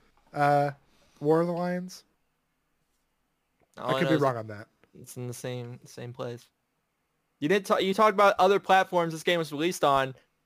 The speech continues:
Speaker 2: not during the speed cap.
Speaker 1: God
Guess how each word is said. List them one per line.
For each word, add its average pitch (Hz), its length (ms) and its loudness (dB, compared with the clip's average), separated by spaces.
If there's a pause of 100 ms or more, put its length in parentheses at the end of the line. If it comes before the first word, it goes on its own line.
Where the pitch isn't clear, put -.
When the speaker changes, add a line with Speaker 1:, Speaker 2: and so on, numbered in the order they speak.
Speaker 2:
not 170 320 2
during 185 220 4
the 165 60 0
speed 196 280 0
cap. 160 340 4 (1300)
Speaker 1:
God 220 460 2